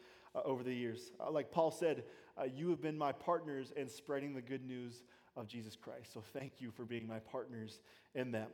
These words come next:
And during my time here, we got to do so many things that help make more and better followers of Jesus continue to become a reality. And there is no greater responsibility in the world than what we get to do together as a church and making that mission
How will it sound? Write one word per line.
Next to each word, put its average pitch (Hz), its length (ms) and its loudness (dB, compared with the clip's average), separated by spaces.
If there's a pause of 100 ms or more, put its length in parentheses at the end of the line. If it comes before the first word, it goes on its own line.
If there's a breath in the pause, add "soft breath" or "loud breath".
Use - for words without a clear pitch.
(160)
And 143 100 0
during 170 180 8
my 165 100 8
time 156 260 6
here, 151 140 4
we 151 80 4
got 151 120 6
to 147 60 -12
do 147 80 0
so 180 360 4
many 190 160 6
things 175 340 2
that 147 140 6
help 156 300 4
make 151 200 2
more 156 220 4
and 160 80 2
better 151 160 4
followers 147 480 4
of 127 100 -6
Jesus 135 460 -2 (280 loud breath)
continue 185 640 4
to 180 80 2
become 151 560 2 (240 loud breath)
a 151 80 8
reality. 139 520 8
And 135 120 0
there 170 140 6
is 143 100 0
no 151 300 4
greater 151 280 2
responsibility 143 800 0
in 135 100 -2
the 131 80 -2
world 127 580 2 (260 loud breath)
than 131 120 2
what 131 120 2
we 147 140 4
get 147 160 0
to 147 100 0
do 131 180 -2
together 131 680 0 (220 loud breath)
as 120 140 2
a 123 60 -4
church 139 420 0
and 123 120 0
making 131 300 0
that 131 180 -2
mission 120 400 -4